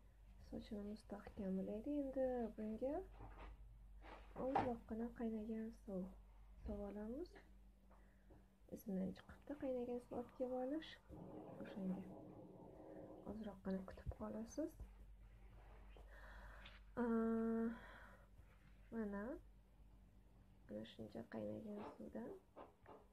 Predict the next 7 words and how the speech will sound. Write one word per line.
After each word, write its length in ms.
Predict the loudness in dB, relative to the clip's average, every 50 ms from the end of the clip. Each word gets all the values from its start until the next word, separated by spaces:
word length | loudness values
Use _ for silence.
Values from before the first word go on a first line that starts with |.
| -8 -6 -6
o'zimga 340 | -4 -2 -4 -4 -4 -4 -8 -4 -4
keraklicha 680 | -2 -2 -2 -6 -6 -4 -4 -4 -4 -2 -2 -2 -2 -2 -4 -8 -16 -14 -14 -14 -10 -10 -10 -10 -10 -12 -14 -14 -14 -6 -2
solib 460 | 0 0 2 2 2 2 0 0 -2 -4 -12 -14 -12 -14 -12 -12 -12 -12 -12 -12 -14 -14 -14 -14 -14 -14 -12 -12 -12 -12 -10 -10 -10 -10 -10 -12 -12 -12 -12 -12 -12 -14 -12 -12 -10 -4 -2 0
aralashtirib 680 | 2 2 2 2 0 -2 -2 -4 -2 0 2 2 4 4 4
olaman. 400 | 4 4 2 2 0 0 0 -2 -2 -6 -12 -14 -16 -14 -12 -10 -4 -2 0 2 2
Yaxshilab 500 | 0 0 -4 -6 -4 -2 -2 0 -2 -4 -6 -10 -12 -16 -12 -8 -8 -8 -6 -6 -6 -6 -6 -8 -8 -8 -4 -4 -2 -2 -2 -4 -4 -6 -6 -6 -4 0 0 2
aralashtirib 680 | 4 4 2 2 0 -2 -6 -8 -6 -6 -4 -2